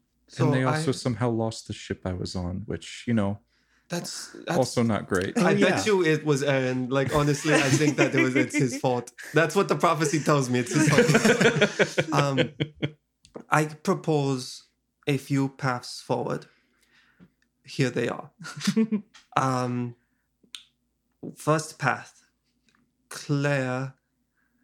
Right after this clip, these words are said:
Speaker 1: sends the message. Claire calls the number. Um, you can ask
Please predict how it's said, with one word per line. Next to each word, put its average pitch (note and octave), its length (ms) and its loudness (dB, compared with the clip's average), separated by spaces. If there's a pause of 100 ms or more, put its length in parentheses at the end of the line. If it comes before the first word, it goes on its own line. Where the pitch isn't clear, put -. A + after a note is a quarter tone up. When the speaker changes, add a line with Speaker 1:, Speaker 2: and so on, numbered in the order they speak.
(100)
Speaker 1:
sends A#2+ 880 -4
the C#3 120 -8
message. - 760 -10 (140)
Claire C#3 360 -2
calls C3+ 680 -6
the D#3 80 0
number. C3+ 460 -2 (1160)
Um, C3 320 -2
you B2+ 100 -4
can C#3 180 -2
ask - 480 -4